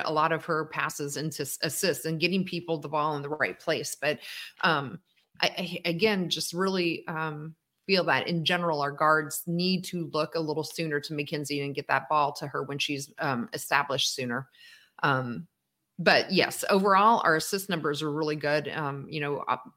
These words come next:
in fact, you know, we had three other people with four in there. The surprising one is Mackenzie Holmes not having one.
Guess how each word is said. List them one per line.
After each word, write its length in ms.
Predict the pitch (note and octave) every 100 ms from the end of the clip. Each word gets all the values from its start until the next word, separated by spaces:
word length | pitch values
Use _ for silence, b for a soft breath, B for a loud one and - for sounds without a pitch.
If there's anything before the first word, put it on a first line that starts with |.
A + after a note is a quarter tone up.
| _
in 160 | D3 C#3
fact, 340 | D#3+ D#3 -
you 80 | D3+
know, 120 | C3
we 120 | C#3+
had 240 | D3 C#3+ C#3+ _ _ _ -
three 200 | E3 F3
other 160 | F3
people 300 | E3+ A#3+ D#3
with 120 | D3+ -
four 480 | A3 A3 C#3+ C#3
in 180 | - D#3
there. 180 | C#3+ C#3+
The 160 | D3 E3+
surprising 580 | G3 E3+ - G#4 B3+
one 120 | F#3 E3+
is 140 | D#3+
Mackenzie 480 | E3+ E3+ G3+ F3+ D#3+
Holmes 300 | F3 G#3+ F#3
not 180 | D#3+ D3+
having 320 | D3 D3+ C#3
one. 220 | C3+